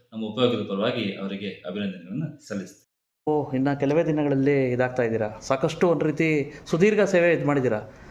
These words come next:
Speaker 2: ಸಾಕಷ್ಟು ಯುವ ಒಂದ್ ರೀತಿ ಪಿ ಡಬ್ಲ್ಯೂ ಡಿ ಸಿಬ್ಬಂದಿಗಳಿಗೆ, ಇಂಜಿನಿಯರ್ಸ್‌ಗೆ ಒಬ್ಬ ಹಿರಿಯ ಅಧಿಕಾರಿಯಾಗಿ ನಿಮ್ಮ ಅನುಭವದ ಮಾತೇನು ಸರ್?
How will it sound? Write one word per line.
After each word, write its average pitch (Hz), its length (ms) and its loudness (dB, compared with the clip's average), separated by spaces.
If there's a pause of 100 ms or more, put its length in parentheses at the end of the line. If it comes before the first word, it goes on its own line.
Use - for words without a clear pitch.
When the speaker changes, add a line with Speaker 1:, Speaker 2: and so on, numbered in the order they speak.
(260)
Speaker 2:
ಸಾಕಷ್ಟು 190 420 2
ಯುವ 185 280 6 (240)
ಒಂದ್ 190 160 4
ರೀತಿ 190 220 4
ಪಿ 185 160 4
ಡಬ್ಲ್ಯೂ 185 260 4
ಡಿ 185 160 6
ಸಿಬ್ಬಂದಿಗಳಿಗೆ, 165 920 4 (140)
ಇಂಜಿನಿಯರ್ಸ್‌ಗೆ 143 720 0
ಒಬ್ಬ 139 240 2
ಹಿರಿಯ 147 340 4
ಅಧಿಕಾರಿಯಾಗಿ 156 760 2 (220)
ನಿಮ್ಮ 190 300 2
ಅನುಭವದ 175 460 4
ಮಾತೇನು 143 380 2
ಸರ್? - 180 -6